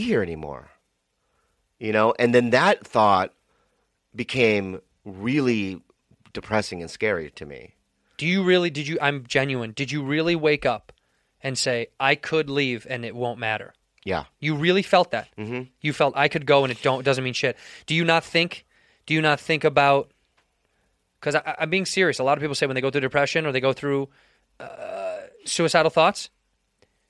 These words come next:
Speaker 2: do you, does anyone ever enter your, into your mind? Anybody else enter your, into your mind or no?
Speaker 1: But you have, uh, you have to understand the state that I was in, okay? I
Speaker 2: I
Speaker 1: hadn't
Speaker 2: do
Speaker 1: eaten
Speaker 2: understand.
Speaker 1: No, you don't, because I lost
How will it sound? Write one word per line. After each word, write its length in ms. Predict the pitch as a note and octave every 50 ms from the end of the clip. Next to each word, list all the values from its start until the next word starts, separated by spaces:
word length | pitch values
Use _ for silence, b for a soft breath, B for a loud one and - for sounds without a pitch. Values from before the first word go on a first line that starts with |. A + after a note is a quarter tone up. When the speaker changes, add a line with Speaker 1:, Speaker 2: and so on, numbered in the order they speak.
| _ _ _ _ _ -
Speaker 2:
do 80 | - D#3+
you, 100 | D3 C#3+
does 220 | C3 D#3+ D#3+ C#3+
anyone 340 | D#3 D#3 D#3 D#3 D3+ C#3+ C#3 -
ever 440 | C#3+ D3 C#3+ D3 D#3 D#3+ D#3 D#3 -
enter 220 | - D3+ C#3+ - D#3+
your, 80 | D#3+ D#3+
into 140 | D#3 -
your 80 | E3 D#3+
mind? 280 | D#3+ D#3+ D#3+ E3+ F3+ -
Anybody 300 | - D3 C#3+ C#3 C#3+ C#3+
else 160 | C#3+ D3 D3 -
enter 180 | C#3+ C3+ -
your, 80 | D3+ D3
into 60 | D3
your 60 | D3 D3+
mind 140 | D#3 D#3 C#3+
or 20 | C3
no? 80 | B2
Speaker 1:
But 100 | A#2 C#3+
you 120 | C3+ C#3+ D#3+
have, 80 | D#3 - -
uh, 80 | C#3+ D3
you 120 | - C#3+
have 80 | D#3+ D#3
to 80 | D#3
understand 260 | D3+ C#3 - D3 C3 G#2+
the 60 | G2+
state 340 | - - - G#2+ G#2 G#2 -
that 100 | G#2 F2+
I 60 | F2+
was 220 | E2 E2 D#2+ D#2+
in, 200 | F2 E2+ D#2+ D#2 D2+
okay? 340 | D#2+ - F2 E2 F2 F2 - -
I 60 | - G2
Speaker 2:
I 80 | -
Speaker 1:
hadn't 220 | - B2+ A#2+ A2+ G3
Speaker 2:
do 80 | G#3+ A#3
Speaker 1:
eaten 120 | A3+ G3
Speaker 2:
understand. 320 | C#3+ C3 A2 - - A2+ C3
Speaker 1:
No, 100 | C3+ C3+
you 120 | C3+ D3+ D3
don't, 440 | E3 F#3 E3+ F#2+ D2+ - - -
because 240 | - B2 - B2+ G#2+ -
I 140 | - A2 A2+
lost 580 | G#2+ G#2 F#2+ F#2+ G#2+ A#2 B2+ - - - -